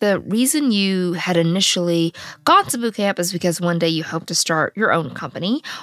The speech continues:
Why did you want to start a company, and why did you think learning to code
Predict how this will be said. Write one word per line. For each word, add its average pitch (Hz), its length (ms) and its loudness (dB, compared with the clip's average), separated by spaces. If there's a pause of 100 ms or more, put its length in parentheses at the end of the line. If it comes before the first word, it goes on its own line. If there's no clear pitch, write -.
(120)
Why 233 340 4
did 339 240 -2
you 269 300 0
want 196 260 -2
to 240 60 -4
start 196 220 0
a 190 40 -4
company, 175 760 -4
and 170 440 -2
why 185 280 -2
did 262 140 0
you 240 100 2
think 208 240 -4
learning 175 280 0
to 175 80 -4
code 175 500 0